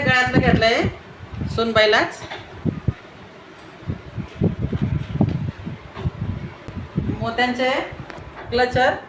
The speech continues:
सासा सुनाला सेम घेतले. आणि या दोघाला, सुनबाईला आणि मला बांगड्या घेतल्या बघा ह्या.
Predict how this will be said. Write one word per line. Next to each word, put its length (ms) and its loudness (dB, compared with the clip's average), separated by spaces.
सासा 280 6
सुनाला 340 2
सेम 280 4
घेतले. 340 4
आणि 120 -4
या 80 2
दोघाला, 580 4
सुनबाईला 420 6
आणि 140 2
मला 180 2
बांगड्या 320 4
घेतल्या 260 2
बघा 200 2
ह्या. 180 0